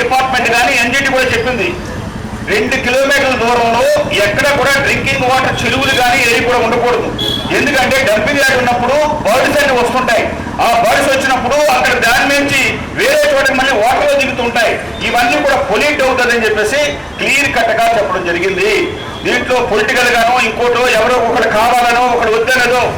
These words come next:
పరిస్థితి లేదు. ఈవేళ మీ అందరికీ ఏంటంటే కొన్ని కొన్ని స్టేట్మెంట్స్ లో దానివల్ల పెద్ద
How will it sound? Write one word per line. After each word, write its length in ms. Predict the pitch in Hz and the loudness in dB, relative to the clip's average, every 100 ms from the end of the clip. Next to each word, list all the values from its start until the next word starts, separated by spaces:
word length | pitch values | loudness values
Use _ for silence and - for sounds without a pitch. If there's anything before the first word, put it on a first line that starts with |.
| - - | -8 -2
పరిస్థితి 360 | 226 254 277 240 240 | 0 2 0 0 0
లేదు. 200 | 247 175 - - - 311 | 2 0 -4 -10 -8 -2
ఈవేళ 280 | - 285 277 233 - - - 170 | 2 4 4 2 2 -2 -6 -2
మీ 80 | 226 247 | 0 2
అందరికీ 340 | 269 285 277 262 233 | 0 0 0 0 0
ఏంటంటే 300 | 247 262 262 254 | 0 0 0 0
కొన్ని 140 | 262 269 | 0 0
కొన్ని 140 | 269 - | 0 0
స్టేట్మెంట్స్ 540 | 262 285 285 269 277 | 0 0 2 0 0
లో 80 | 262 208 - - - | 0 0 -2 -4 0
దానివల్ల 360 | 247 285 285 285 | 2 2 2 2
పెద్ద 140 | 254 | 0